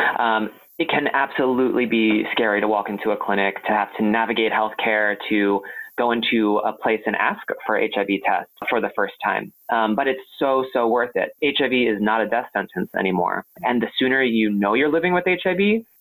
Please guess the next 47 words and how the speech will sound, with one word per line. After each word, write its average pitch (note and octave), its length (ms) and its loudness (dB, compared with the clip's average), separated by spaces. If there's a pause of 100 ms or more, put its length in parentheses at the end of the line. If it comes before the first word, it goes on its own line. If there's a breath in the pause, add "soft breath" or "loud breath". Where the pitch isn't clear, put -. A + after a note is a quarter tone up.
the - 140 -2
faster C3+ 280 0
you B2 60 0
can B2 140 0
get A#2 100 2
on G#2+ 140 2
treatment. G2 420 0
And G#2 80 0
there's A2 120 2
a A#2+ 60 0
whole E3 300 2
lot A2+ 160 2
of G2 80 -2
benefits. - 400 -4 (240)
Um, A2 340 2
one D3+ 160 2
of G#3+ 60 0
them C#3 160 0
is A2 240 2 (200)
the - 120 -2
quicker F3+ 300 0
you F3+ 100 2
get C#3+ 160 0
on A#2+ 160 2
treatment, G3 460 0 (160)
the C#3+ 160 -2 (100)
faster D3+ 500 0
your B2+ 200 0
body B2 340 0
can A#2 160 -2
suppress - 460 -4
the G2+ 80 -2
virus. - 380 -2 (220)
Like D#3+ 140 0
I D3+ 140 0
said D3+ 100 0
earlier, B2 380 2
there's, A2 300 2 (180)
there C3 120 2
is C3 140 2
no B2 160 0 (140)
cure D3 200 2
for - 80 -2
H A2+ 220 0
I G#2+ 180 0
V A2+ 140 2
yet, E3+ 300 0